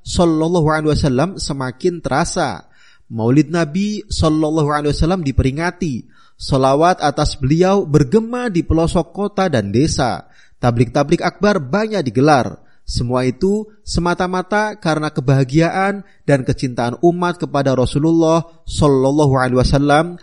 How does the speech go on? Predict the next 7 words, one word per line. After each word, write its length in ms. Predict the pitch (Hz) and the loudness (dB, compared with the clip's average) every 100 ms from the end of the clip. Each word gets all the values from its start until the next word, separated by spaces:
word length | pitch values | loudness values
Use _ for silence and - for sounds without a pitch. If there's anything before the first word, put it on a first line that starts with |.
| - | -12
selain 480 | - - 180 180 180 | -8 -2 0 0 0
untuk 400 | 175 147 175 156 | -4 -2 -2 -2
mengingatkan 560 | 147 127 117 117 117 110 | -4 -6 -6 -4 -4 -2
umat 480 | 151 151 156 - | -4 -2 -4 -4
akan 400 | 143 143 147 143 | -8 -6 -6 -6
kemuliaan 800 | 131 120 117 120 113 123 127 120 | -8 -6 -2 -2 -2 -4 -4 -8
beliau. 640 | 107 101 147 151 104 90 | -2 4 8 8 6 0